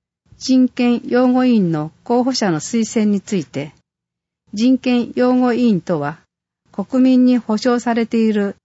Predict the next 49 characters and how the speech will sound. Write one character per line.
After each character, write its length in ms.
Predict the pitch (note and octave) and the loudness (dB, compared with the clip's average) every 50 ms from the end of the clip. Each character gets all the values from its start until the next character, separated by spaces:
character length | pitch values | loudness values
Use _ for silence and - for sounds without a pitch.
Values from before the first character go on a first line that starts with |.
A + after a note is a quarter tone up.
| _ | _
基 140 | _ - A3+ | _ -2 0
本 180 | A#3+ C4 C4 A#3 | 2 2 2 0
的 260 | - C4 A3+ B3+ A#3 | 0 -2 -4 -4 -4
人 260 | G#3+ A#3+ B3 B3 A#3+ | -2 0 0 0 0
権 360 | A3+ - A#3+ A#3+ A#3+ A#3 A#3 | 0 0 -2 0 0 2 0
を 100 | A3+ A#3 | 0 0
守 300 | A3+ A3+ A3 A#3 B3 A3+ | 0 0 0 2 0 0
る 60 | G#3 F#3 | -2 -4
た 120 | - D#3 | -4 -4
め、 240 | D#3 D3+ D#3 E3 - _ _ _ _ _ _ _ _ _ | -2 -4 -4 -6 -10 _ _ _ _ _ _ _ _ _
法 160 | - B3 B3 | -4 -2 0
務 180 | B3+ B3 B3 B3 | 2 2 2 2
大 220 | A#3 C4 B3 A#3 | 0 0 0 0
臣 240 | F#3+ - - F#3 F3 | -2 -2 -2 -2 0
よ 120 | F3 E3+ E3 | 0 -2 -2
り 200 | D#3+ D3+ - - | -4 -6 -10 -10
委 100 | - F#3 | -10 -6
嘱 260 | F3+ A#3 A#3 A3+ - A3 | -4 -4 -4 -4 -4 -4
さ 140 | - A3+ | -4 -2
れ 120 | A3 G#3+ G3+ | -2 -2 -2
て 120 | - G#3+ | -2 -2
い 120 | G#3 G3 F#3 | 0 0 0
ま 140 | F3+ F3 | 0 -2
す。 220 | F3+ - - - _ _ _ _ _ _ _ _ _ _ _ _ - | -4 -8 -14 -18 _ _ _ _ _ _ _ _ _ _ _ _ -18
市 140 | - - A3+ | -16 -12 -6
長 280 | - B3+ A3 F#3+ E3 | -2 0 0 0 0
は 220 | D#3 D3 C#3+ D#3 - _ _ _ _ _ - | -2 -4 -6 -8 -12 _ _ _ _ _ -10
議 160 | A3+ A3+ B3 | -8 -8 -8
会 280 | - - B3+ G#3+ F#3+ E3+ | -4 -2 -2 0 0 0
の 180 | E3 D3+ - - | 0 -2 -4 -4
意 140 | - A3 - | -8 -6 -2
見 260 | - A3+ F#3+ D#3+ C#3+ | -2 0 0 0 -2
を 80 | C#3 | -4
聞 160 | C3+ - E3+ C#3+ | -8 -10 -12 -12
き、 280 | - - D#3 D#3 E3 _ _ _ _ _ | -10 -8 -10 -10 -10 _ _ _ _ _
法 140 | - B3 | -2 0
務 200 | B3+ B3 B3+ B3+ | 2 2 2 2
大 240 | A#3+ C4 C4 A#3+ G#3 | 2 2 0 0 0
臣 280 | E3+ - F3 D#3+ D#3 D#3 | -2 -2 -4 -2 -2 -2
に 140 | C#3+ D3+ E3+ | -4 -4 -6
推 360 | - - - G#3+ G#3 F#3+ F#3 | -10 -10 -4 -4 -4 -2 -2
薦 200 | - F#3+ F3+ F3 | -2 0 0 0
し 140 | - - E3 | 0 -2 -2
ま 140 | D#3+ D#3 | -2 -4
す。 240 | D#3+ - - - - _ _ _ _ _ _ _ _ _ _ _ _ _ _ _ _ _ _ _ _ - | -4 -8 -14 -18 -20 _ _ _ _ _ _ _ _ _ _ _ _ _ _ _ _ _ _ _ _ -4
令 260 | A#3+ B3+ C4 B3+ A3 | 0 0 2 2 2
和 180 | F#3 E3+ E3 | 0 0 0
二 160 | F3 G3 G#3+ G3+ | 0 0 0 0
年 260 | F3+ D#3 D3+ E3 | 0 0 -2 -6